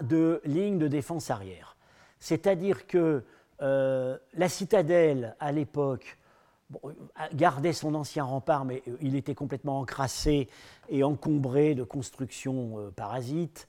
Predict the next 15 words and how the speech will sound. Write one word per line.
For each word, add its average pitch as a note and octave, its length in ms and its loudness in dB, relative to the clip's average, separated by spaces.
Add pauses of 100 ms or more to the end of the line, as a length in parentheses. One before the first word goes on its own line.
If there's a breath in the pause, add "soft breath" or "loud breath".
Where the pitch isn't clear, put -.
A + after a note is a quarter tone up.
(400 loud breath)
Euh, B2+ 260 -2
on, D#3+ 120 4
et E3+ 100 6
puis D3 140 -4
surtout, - 340 -2
on D#3 100 4
voit C3+ 160 2
très - 180 -4
bien C#3 300 -2
que B2 340 -2 (580 soft breath)
il D3 160 4
avait E3+ 280 8
existé D3 880 0
une B2+ 180 -2
ruelle C3+ 600 0